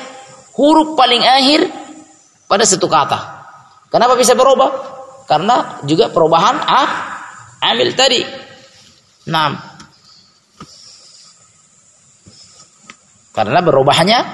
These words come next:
berbedanya amil-amil yang masuk pada kalimat itu. Wala yuqalu, dan tidak di, tentu tidaklah masuk akal, ayyurada taghyiru nafsil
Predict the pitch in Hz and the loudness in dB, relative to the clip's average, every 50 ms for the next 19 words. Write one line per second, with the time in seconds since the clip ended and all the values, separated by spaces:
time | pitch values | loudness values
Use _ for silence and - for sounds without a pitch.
0 | - - - - - - - - - 139 135 131 127 127 139 175 202 202 175 151 | -16 -18 -20 -20 -20 -20 -18 -6 -2 0 0 2 2 2 4 4 2 2 0 0
1 | 165 160 120 156 185 208 202 202 202 196 208 208 196 190 - - - - - - | 0 2 2 2 2 2 2 2 2 2 2 2 2 0 -2 -4 -8 -16 -20 -20
2 | - - - - _ _ _ _ _ - 120 131 135 - 143 139 139 135 120 117 | -20 -20 -20 -20 _ _ _ _ _ -4 0 0 0 0 0 2 2 2 2 2
3 | - - 98 - 85 71 - - - _ _ _ _ _ _ _ _ _ _ _ | 0 -2 -8 -8 -8 -10 -12 -14 -20 _ _ _ _ _ _ _ _ _ _ _
4 | _ _ _ _ _ _ _ _ _ _ _ - - - - - - - - - | _ _ _ _ _ _ _ _ _ _ _ -20 -20 -20 -20 -20 -20 -20 -14 -2
5 | - 180 214 254 262 277 302 302 302 294 262 254 226 202 202 226 - - - 180 | 2 2 4 4 4 4 4 2 0 2 2 2 4 6 4 4 4 2 2 0
6 | 214 208 202 247 254 247 208 175 170 165 156 147 139 135 131 131 - - 180 170 | 0 0 0 0 2 2 2 4 4 4 4 4 2 0 -2 -4 -4 -6 -6 -4
7 | 156 160 - 165 156 139 131 - - - - - - 131 143 139 135 131 - 147 | -4 -4 0 2 2 2 2 0 -4 -10 -16 -12 -4 -2 -2 0 0 0 0 2
8 | 117 120 120 - 127 143 185 214 208 - - - - - - - - - - 156 | 2 0 0 0 0 0 0 -2 -4 -8 -16 -18 -20 -20 -20 -20 -18 -8 -2 0
9 | 190 233 233 233 226 240 262 277 269 254 220 196 180 165 - 175 170 165 185 226 | 0 2 4 4 4 6 4 4 4 4 4 4 4 4 4 2 2 2 2 2
10 | 240 226 220 202 262 - - - - | 4 4 4 4 2 0 0 0 0